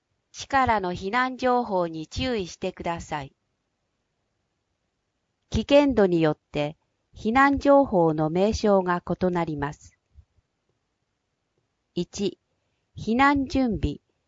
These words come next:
高齢者等、避難開始。避難ができるよう準備をしましょう。高齢の方、障害のある方、乳幼児のいる方などは避難をしましょ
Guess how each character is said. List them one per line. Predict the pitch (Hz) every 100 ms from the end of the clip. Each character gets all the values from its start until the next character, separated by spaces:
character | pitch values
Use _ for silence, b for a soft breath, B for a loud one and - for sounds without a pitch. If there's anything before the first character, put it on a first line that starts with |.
| _
高 | - 277 294
齢 | 294 277
者 | 254 156
等、 | - 196 165 131 - _ -
避 | 269
難 | 254 214 180
開 | - 156 156
始。 | - 147 135 _ _ _ _ _ _ _ _ _ _
避 | 302
難 | 294 269 233
が | 202
で | 185 196
き | 240
る | 220 196
よ | 165 147 147 _ _ _ _ -
う |
準 | 269 294 277
備 | 214
を | 180 160
し | -
ま | 180 180
し | - 175
ょ | 147 131
う。 | _ _ _ _ _ _ _ _ _ _ _
高 | - 254 262
齢 | 254 240
の | 226
方、 | 208 202 180 180 - _ _ _ -
障 | 240 285
害 | 285 277 277
の | 254
あ | 240
る | 196
方、 | - 147 139 - _ _ _ _ _
乳 | 214 254 294
幼 | 294 294
児 | 226 196
の | 170
い | 165
る | 226
方 | 220 202 208
な | 190
ど | 160 147
は | 139 151 _
避 | - 285
難 | 269 226 165
を | 147
し | -
ま | 165 165
し | -
ょ | 160 127